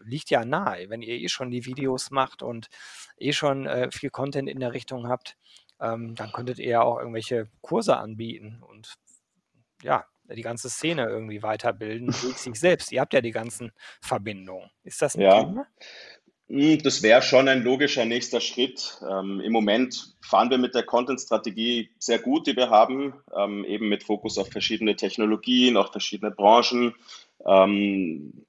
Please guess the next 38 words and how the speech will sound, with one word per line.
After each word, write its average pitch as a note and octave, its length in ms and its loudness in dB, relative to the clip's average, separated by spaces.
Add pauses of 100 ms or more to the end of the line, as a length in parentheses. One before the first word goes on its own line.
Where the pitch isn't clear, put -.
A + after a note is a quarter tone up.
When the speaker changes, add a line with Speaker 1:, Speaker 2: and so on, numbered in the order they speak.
(120)
Speaker 2:
wir F#2+ 140 0
haben G#2 120 4
ja G2+ 100 10
auch - 60 0
den G#2 160 0
ein G2 180 4
oder G2 160 6
anderen G2+ 240 0
Gesellschafter G#2+ 800 4
bei G#2+ 160 0
uns A2 220 -4
in G#2 60 -4
der G2+ 100 -4
Firma, G#2+ 340 -4
zum G2 140 -8
Beispiel G2 260 -6
den F#2+ 360 -6
Thomas G#2 340 2
Bach A#2 240 6 (480)
mit A2 280 -2
der G2+ 60 -2
Speaker 1:
Mhm. C#3 60 -10
Speaker 2:
Code A#2 360 -4
University, A2 680 -2 (640)
ähm, G2 400 -2
der G2 220 2
sich G2 180 -8
mit G#2 140 -4
dem G#2 100 -2
Thema G#2+ 300 4
Weiterbildung G#2+ 580 4
befasst. - 640 2
Aber G#2+ 480 4 (560)
warum A2 320 0
nicht? C#3+ 260 -4
Wäre G#2 220 -2
denkbar. - 460 -10 (500)
Speaker 1:
Hm. A#2+ 240 -12